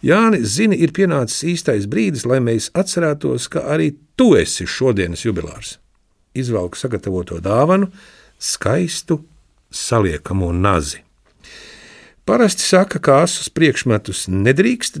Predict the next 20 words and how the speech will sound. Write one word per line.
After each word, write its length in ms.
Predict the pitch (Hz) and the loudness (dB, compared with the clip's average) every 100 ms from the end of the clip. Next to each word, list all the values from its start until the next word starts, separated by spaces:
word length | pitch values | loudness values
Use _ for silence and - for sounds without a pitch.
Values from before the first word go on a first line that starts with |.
| 147 | 2
dāvināt, 680 | 226 226 220 226 226 - 107 | 4 4 4 2 0 -2 -6
bet 400 | 104 131 127 - | 2 2 2 -2
es 220 | 139 - | -2 2
jau 100 | 107 | 0
kārtīs 480 | - 101 104 95 - | 2 0 0 -2 -2
paskatījos, 680 | 190 - 185 202 202 175 - | -4 -4 -4 -4 -4 -4 -4
ka 160 | 196 190 | -4 -2
es 160 | - 175 | -4 -6
tev 200 | - 220 | -2 0
varu 220 | 226 180 85 | 4 4 2
dāvināt. 560 | 87 82 82 82 82 - - - - - | 0 -2 -4 -6 -10 -18 -20 -20 -18 0
Mums 420 | 135 226 240 - - | 4 6 4 2 -2
asumu 440 | 202 - - 202 190 | -2 -2 -2 0 2
nav 300 | 190 226 208 | 2 0 0
un 140 | 214 | 0
nebūs. 400 | 202 107 165 - - - - - - - - - - - - _ _ _ _ _ _ _ - | 2 0 -4 -12 -12 -4 0 0 -2 -8 -8 -12 -20 -20 -20 _ _ _ _ _ _ _ -10
Jānis 360 | 85 87 120 120 | -4 -2 -2 -2
priecīgs 480 | 120 120 - 101 - | -4 -4 -4 -6 -4
saņem 260 | 117 98 87 | -2 -2 -2
dāvanu, 400 | 107 143 139 127 | 0 0 0 -2